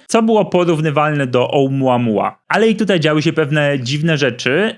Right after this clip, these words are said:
Skład chemiczny tego obiektu był niezwykle bogaty w tlenek węgla, co sugerowało, że powstał w ekstremalnie zimnym środowisku, być może wokół czerwonego karła. Uznano go za obiekt dziewiczy, który prawdopodobnie nigdy wcześniej nie zbliżył się do żadnej innej gwiazdy.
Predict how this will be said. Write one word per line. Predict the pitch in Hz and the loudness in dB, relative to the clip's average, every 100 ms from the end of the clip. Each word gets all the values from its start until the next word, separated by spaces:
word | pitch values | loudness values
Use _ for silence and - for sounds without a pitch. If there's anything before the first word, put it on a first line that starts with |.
| _ | _
Skład | - - 185 - | -10 -4 -4 0
chemiczny | 180 185 190 175 | 0 0 0 -2
tego | 160 143 | 0 0
obiektu | 135 175 - 156 | 0 -4 -2 0
był | 156 160 160 | 0 0 -2
niezwykle | 147 127 143 175 180 | -4 -2 -4 -2 -2
bogaty | 139 143 147 147 147 | 0 0 0 -2 -6
w | |
tlenek | _ 151 160 175 143 | _ -2 0 0 -2
węgla, | 139 117 113 180 208 _ _ | -2 0 0 -2 -4 _ _
co | - | -4
sugerowało, | 226 269 226 202 185 226 | 0 0 2 2 2 2
że | 165 165 | 0 -2
powstał | - 190 - 190 | -2 -4 -2 -2
w | 156 - | -2 -8
ekstremalnie | 185 190 - 185 180 202 190 | -10 -10 -4 0 0 2 0
zimnym | 147 180 185 170 | 0 0 0 0
środowisku, | 175 156 139 120 - 185 240 - _ | 0 0 -2 -8 -2 0 0 -6 _
być | 123 120 185 - | -4 -2 -2 -2
może | 165 165 170 | -2 0 0
wokół | 151 151 175 151 - | -2 0 -2 -2 -4
czerwonego | 147 143 139 147 151 135 | -2 0 0 0 -2 -4
karła. | - 131 127 104 95 - _ - | -2 -2 0 -2 -4 -8 _ -4
Uznano | 147 180 226 190 | 0 2 2 2
go | 180 | 0
za | 175 | 0
obiekt | 185 160 170 - - 127 | 0 0 -2 -4 -16 -4
dziewiczy, | 143 156 180 - 113 | -2 0 -2 0 -4
który | 113 117 117 | -2 -4 -4
prawdopodobnie | - 143 156 170 180 175 160 180 | -2 -2 0 0 0 -2 -2 0
nigdy | 170 202 190 170 | 2 2 0 -2
wcześniej | 175 175 165 175 | -2 -6 -2 -2
nie | 160 156 | 0 0
zbliżył | 135 135 165 165 165 | -2 -2 -2 0 0
się | 143 | 0
do | 135 | 0
żadnej | 120 135 143 139 143 135 151 | 0 0 -2 -2 -4 -2 -2
innej | 135 127 120 | 0 0 -2
gwiazdy. | 117 113 107 101 92 | -2 -2 -2 -6 -10